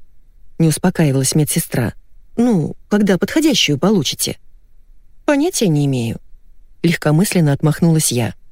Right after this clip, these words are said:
«Выброшу, подарю, продам, есть масса вариантов. Судьба старой железки меня не волнует». Молчание, возникшее на подземной парковке, прервал писк пейджера на поясе халата Алины. «Мне пора», спохватилась она.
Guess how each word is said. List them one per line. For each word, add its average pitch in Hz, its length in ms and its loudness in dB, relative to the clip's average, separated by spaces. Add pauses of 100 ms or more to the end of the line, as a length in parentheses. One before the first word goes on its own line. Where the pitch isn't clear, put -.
(340)
«Выброшу, 302 600 0 (280)
подарю, 226 420 2
продам, 170 540 0 (160)
есть 233 260 0
масса 214 340 0
вариантов. 135 560 0 (640)
Судьба 277 320 0
старой 247 300 0
железки 214 440 0
меня 170 200 4
не 190 80 4
волнует». 214 560 0 (920)
Молчание, 165 640 2
возникшее 143 560 2
на 147 100 2
подземной 147 480 2
парковке, - 680 -4 (420)
прервал 233 340 2
писк - 320 -4
пейджера 143 460 0
на 139 140 2
поясе 202 360 2
халата 170 440 0
Алины. 135 460 0 (880)
«Мне 180 240 0
пора», 185 380 -2 (480)
спохватилась 135 640 -4
она. 135 300 -2